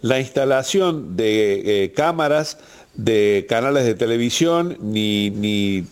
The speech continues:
ni fotógrafos, ni, no habrá ningún espacio destinado específicamente para otras transmisiones que no sea la transmisión oficial. Esto es, no habrá equipos de exteriores de los canales de televisión y de las radios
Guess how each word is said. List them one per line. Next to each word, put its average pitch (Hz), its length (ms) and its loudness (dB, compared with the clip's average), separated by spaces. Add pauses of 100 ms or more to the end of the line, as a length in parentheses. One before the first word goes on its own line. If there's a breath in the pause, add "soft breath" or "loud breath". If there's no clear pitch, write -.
ni 101 260 -2
fotógrafos, 147 920 -2
ni, 110 320 -2
no 107 380 -2
habrá 135 200 2
ningún 160 460 -2
espacio 160 680 -2
destinado 120 540 -2
específicamente 147 960 -2 (520 loud breath)
para 127 240 2
otras 208 380 0
transmisiones 135 600 -4
que 139 140 -2
no 139 120 -4
sea 156 240 0
la 135 140 0
transmisión 117 600 -4 (520 loud breath)
oficial. 127 760 0 (220 loud breath)
Esto 123 220 0
es, 117 80 -2
no 139 100 2
habrá 170 260 2
equipos 160 400 -2
de 113 100 2
exteriores 170 840 0 (320 loud breath)
de 107 140 0
los 104 140 0
canales 117 320 0
de 107 80 2
televisión 107 720 0
y 143 60 0
de 113 100 2
las 110 140 0
radios 165 500 0